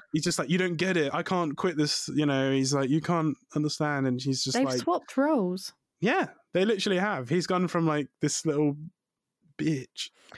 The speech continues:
Speaker 1: to,
Speaker 2: They have
Speaker 1: you know.
Speaker 2: Freaky Friday'd it. They have
Speaker 1: Yeah.
Speaker 2: hot chicked it.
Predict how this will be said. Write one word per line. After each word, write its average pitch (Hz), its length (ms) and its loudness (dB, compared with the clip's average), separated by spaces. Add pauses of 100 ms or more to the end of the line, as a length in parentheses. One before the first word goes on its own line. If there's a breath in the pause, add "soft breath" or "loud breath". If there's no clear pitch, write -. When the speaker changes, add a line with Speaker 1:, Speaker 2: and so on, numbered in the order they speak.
Speaker 1:
to, 135 140 0
Speaker 2:
They 269 140 2
have 302 100 2
Speaker 1:
you - 80 2
know. 127 80 2
Speaker 2:
Freaky 294 440 0
Friday'd 269 720 0
it. 147 280 0
They 233 180 0
have 233 140 0
Speaker 1:
Yeah. 156 320 2
Speaker 2:
hot - 200 -18
chicked - 340 -8
it. 165 280 0